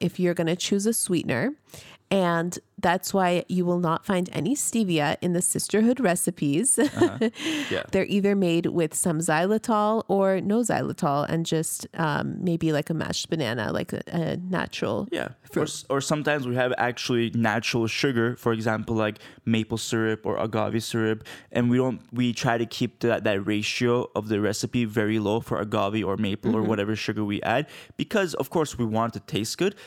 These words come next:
Speaker 2: but at the same time, we're trying to keep the sugar content low so that you can eat any of those things at any time you want. So we, like, all the recipes are always, like, research backed with each ingredient, like the xylitol or even the sh-, added sugars, to make sure that they're within those limits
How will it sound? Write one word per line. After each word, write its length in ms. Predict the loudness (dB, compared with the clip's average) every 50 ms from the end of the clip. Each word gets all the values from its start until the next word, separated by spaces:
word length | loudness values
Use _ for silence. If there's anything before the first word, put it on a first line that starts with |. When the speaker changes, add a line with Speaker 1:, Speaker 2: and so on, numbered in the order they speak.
| -20 -10 -4
Speaker 2:
but 80 | -4 -4
at 80 | -2
the 60 | -4 -6
same 280 | -4 -2 -2 -2 -2 -2
time, 220 | -2 -2 0 0
we're 60 | -2
trying 220 | -2 -2 -2 -2 -2 -2
to 40 |
keep 120 | -4 -6 -6
the 60 | -6
sugar 260 | -8 -6 -6 -6 -6
content 500 | -6 -4 -4 -4 -4 -2 -4 -4 -4 -2
low 260 | 0 0 2 0 0 -2 -6 -16 -18 -20 -20 -10
so 120 | -4 0 2
that 140 | 2 2
you 100 | 0 0
can 180 | -4 -6 -4 -2
eat 160 | -2 -4 -2 -2
any 200 | 0 2 2 2
of 120 | 2 2
those 180 | 2 0 0 0
things 240 | 0 0 0 0 0
at 120 | -2 -2 0
any 160 | 0 0 0
time 320 | 0 0 0 0 0 0 0
you 80 | 0
want. 280 | 2 2 0 0 -2 -2
So 100 | -2 0
we, 160 | 2 2 2
like, 160 | 2 2 0 -2 -8 -20 -20 -20 -10 -2
all 200 | 2 4 4 4
the 100 | 4 4
recipes 460 | 4 2 2 0 -2 -2 0 2 2 2
are 100 | 2 2
always, 260 | 4 2 2 2 2 0
like, 80 | -2 -2
research 640 | -2 0 0 0 0 2 0 0 0 -2 -4 -2
backed 320 | 0 0 0 0 -2 -4 -8
with 140 | -10 -10 -8 -4 -2
each 220 | -2 -2 -2 -4
ingredient, 580 | -4 -4 -2 0 0 0 2 2 2 0 0 -4 -10 -20 -20 _ _ -6
like 160 | -4 -4 -2
the 60 | -2 -2
xylitol 580 | 0 0 2 2 0 0 -2 -2 0 0 0
or 100 | 0 -2 -2
even 240 | -2 -2 -2 -2 -2
the 80 | -2 -4
sh-, 100 | -6 -8 -6
added 320 | -4 -2 0 -2 -2 -2
sugars, 400 | -4 -2 0 0 2 2 0 -2 -2
to 100 | -2 -2
make 180 | -2 -2 -2
sure 120 | -4 -4 -4
that 200 | -4 -4 -2 -2
they're 180 | -2 0 0 0
within 460 | 0 -2 -2 -4 -2 -2 -2 0 0
those 240 | 0 0 -2 -2 -2
limits 460 | -2 0 0 0 0 -2 -4 -8